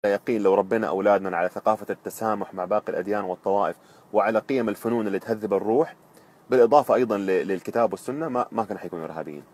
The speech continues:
أرجع وأقول هذا رأيي الشخصي أنا، استنتاجي الشخصي أنا، ما بألزم به أحد،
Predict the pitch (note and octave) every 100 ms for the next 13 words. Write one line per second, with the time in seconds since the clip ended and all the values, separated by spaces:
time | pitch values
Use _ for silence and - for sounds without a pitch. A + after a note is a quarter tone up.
0 | _ _ B2 A2 G#2 G#2+ G2 B2 A#2 G2+
1 | G#2 F#2+ G#2 - A2 - G2 F2+ D#2+ -
2 | G#2+ F#2+ A2 G2+ - A#2 - G#2 C3 B2
3 | A#2 A2 F2+ G2+ F#2+ G#2 G#2+ - E3+